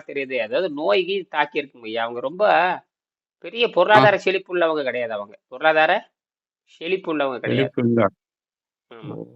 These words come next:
Speaker 2: ஓஹோ.
Speaker 1: ஆ, அவங்க குறைஞ்சபட்சம் சும்மா சாதாரண, ஆ, இப்ப
Speaker 2: ம்.
Speaker 1: இன்னொருத்தர் கூட பேசினாரு. நேத்து இரவு வந்து ஒருத்தர் பேசினாரு. அ, ஒரு முக்கியமான செய்தி பேசினாரு என்கிட்ட.
Speaker 2: ம்.
Speaker 1: அவரு பேரு,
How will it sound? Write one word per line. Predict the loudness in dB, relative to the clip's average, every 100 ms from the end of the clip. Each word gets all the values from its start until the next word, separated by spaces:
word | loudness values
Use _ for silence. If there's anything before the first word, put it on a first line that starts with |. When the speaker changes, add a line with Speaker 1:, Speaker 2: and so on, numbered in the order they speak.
| -20 _
Speaker 2:
ஓஹோ. | -16 -8 -8 -10 _ _ _ _ _ _ _ _ _ _ _ _ _ _
Speaker 1:
ஆ, | -18 -16 -16 -20 _
அவங்க | -10 -8 -6 -8 -12 -14 -14
குறைஞ்சபட்சம் | -4 -2 0 0 0 2 2 2 -2 -10 -20 -14 -14 -14
சும்மா | _ -10 -6
சாதாரண, | 2 2 4 2 0 -2 0 0 -4 -10 -20 _ _ _ _ _
ஆ, | -18 -10 -10
இப்ப | -12 -14 -10
Speaker 2:
ம். | -2
Speaker 1:
இன்னொருத்தர் | -2 -2 -2
கூட | -2
பேசினாரு. | -2 -4 -2 -4 -4
நேத்து | -8 -4
இரவு | 0 0 2 0
வந்து | -2 -6
ஒருத்தர் | -8 -12
பேசினாரு. | -18 -14 -16 -16 _ _ _ _ _ -20
அ, | -10 -8
ஒரு | -6
முக்கியமான | -4 -2 0 0
செய்தி | 0 -2 -4 -6
பேசினாரு | -10 -10 -16
என்கிட்ட. | -16 -20 _ _ _ _ _ _ _ _ _ _ _ _ -20
Speaker 2:
ம். | -8 -6
Speaker 1:
அவரு | -4
பேரு, | 0 2 4 2 0 -6